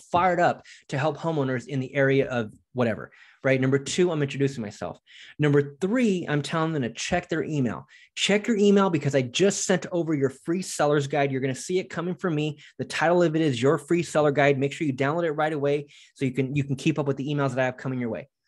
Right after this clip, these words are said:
So number three, I'm telling them to check their email. And then number four, I'm going for the close. I'm going for the call to action. Number four, I'm hidden in this forty-five second video from my cell phone.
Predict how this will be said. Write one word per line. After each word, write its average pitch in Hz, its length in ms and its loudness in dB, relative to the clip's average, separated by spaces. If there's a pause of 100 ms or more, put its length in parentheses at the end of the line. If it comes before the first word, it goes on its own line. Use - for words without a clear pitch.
(160)
So 135 120 -6
number 139 160 4
three, 190 380 4
I'm 151 140 -2
telling 151 340 -6
them 117 60 -2
to 113 80 -8
check - 400 -4 (120)
their 139 180 4
email. 117 380 0 (400)
And 139 160 4
then 160 100 4
number 180 220 4
four, 165 600 4
I'm 135 180 -2
going 135 360 0
for 135 200 -4
the 120 80 -8
close. 110 580 -2
I'm 123 160 -4
going 135 240 0
for 143 140 -6
the 135 80 -2
call 135 200 -2
to 127 100 2
action. 117 480 -4
Number 160 280 2
four, 185 520 2
I'm 135 140 -4
hidden 151 240 -6
in 143 80 0
this 135 160 -2
forty-five 165 500 -4
second 139 380 -4
video 143 220 2
from 139 180 -2
my 120 140 -4
cell 139 260 0
phone. 95 240 -10